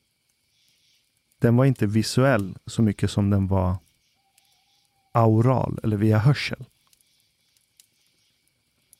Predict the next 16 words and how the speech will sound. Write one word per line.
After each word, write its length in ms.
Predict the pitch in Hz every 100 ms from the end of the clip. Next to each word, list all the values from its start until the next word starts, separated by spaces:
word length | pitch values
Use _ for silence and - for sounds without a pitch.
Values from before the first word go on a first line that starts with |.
| _ _ _ _ _ -
För 80 |
vi 100 | 120
hade 240 | 123 123 127
ju 40 |
bara 180 | 131 120
talspråk 920 | - 139 101 - - - - - - _ -
att 100 | -
förhålla 320 | 110 104 -
oss 160 | - -
till. 180 | - - - _ _ _ _ _ _ _ _ _ _ _ _ _ _ _ _ _ _ _ _ _ _ _ _ _
Och 120 | - 110
den 220 | 120 120
går 160 | 117
in 260 | 104 98 98 - _ _ _
via 240 | 104 104 107
hörseln. 440 | 147 - -